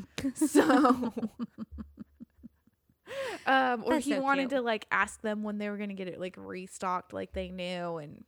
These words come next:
Speaker 1: Mm-hmm.
Speaker 2: so, um, we went, and Uncle David was like, "I guess I'll let you, like, go ask them, sure." <laughs>
Speaker 1: Mm-hmm.
Speaker 2: So he let him go ask everybody.
Speaker 1: Wow.
Speaker 2: And then, um, yeah,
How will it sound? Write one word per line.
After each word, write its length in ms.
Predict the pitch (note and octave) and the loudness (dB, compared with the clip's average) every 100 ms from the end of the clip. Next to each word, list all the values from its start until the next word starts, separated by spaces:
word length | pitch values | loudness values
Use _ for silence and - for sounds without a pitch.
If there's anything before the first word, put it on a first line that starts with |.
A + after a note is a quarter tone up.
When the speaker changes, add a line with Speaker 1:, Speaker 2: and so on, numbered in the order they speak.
| - | -10
Speaker 1:
Mm-hmm. 300 | A3+ A3+ G#3 | -6 -4 -6
Speaker 2:
so, 280 | G3 F3+ E3+ - _ _ _ _ _ _ G#3 | -8 -6 -8 -12 _ _ _ _ _ _ -12
um, 440 | G3+ F#3 - A3+ - _ | -12 -12 -16 -20 -20 _
we 220 | G#3 G#3+ | -6 -4
went, 260 | G3+ G3+ F3+ _ _ _ _ | -4 -6 -10 _ _ _ _
and 140 | - A3 | -6 -4
Uncle 220 | G#3+ G#3+ | -2 -2
David 260 | G#3+ C4 G#3+ | -2 -2 -4
was 140 | G3+ | -6
like, 180 | G3 G3 - | -10 -10 -8
"I 260 | G#3+ A#3 | -8 -6
guess 200 | A#3 B3+ | -4 -4
I'll 140 | D4 D4+ | -4 -2
let 200 | B3 - | -2 -4
you, 200 | C4 B3+ | -4 -4
like, 200 | A#3 A3 | -4 -6
go 160 | A3 G3 | -6 -6
ask 240 | G#3 - | -6 -6
them, 220 | G#3+ G#3+ | -6 -6
sure." 380 | A#3+ A#3 B3+ F#3 _ | -8 -8 -6 -8 _
<laughs> 100 | - C4+ - - | -4 -4 -4 -6
Speaker 1:
Mm-hmm. 200 | A3 F#3+ G3+ | -6 -4 -2
Speaker 2:
So 340 | G#3+ G3+ G3+ | -2 -2 -6
he 140 | - A#3+ | -10 -8
let 160 | D4 | -4
him 120 | F#4+ C#4 | -6 -4
go 160 | C4+ | -4
ask 220 | D4+ - G#3 | -4 -8 -8
everybody. 460 | G3 G3 F#3+ G#3+ - _ - - - | -8 -8 -8 -8 -10 _ -16 -16 -14
Speaker 1:
Wow. 360 | E3 D#3+ G#3+ F#3 _ - | -16 -12 -12 -12 _ -6
Speaker 2:
And 760 | A#3+ A3+ G#3 G3+ G3+ A3 A3+ - _ _ _ _ _ _ _ _ | -4 -4 -6 -8 -8 -10 -12 -16 _ _ _ _ _ _ _ _
then, 580 | G#3 G3 G3 G3 F#3+ - _ _ | -8 -6 -6 -8 -10 -12 _ _
um, 600 | G#3 G3 F#3 F3 E3+ G3+ A#3+ _ _ _ _ _ _ _ _ _ _ _ _ | -12 -10 -8 -10 -12 -16 -18 _ _ _ _ _ _ _ _ _ _ _ _
yeah, 160 | G3+ | -8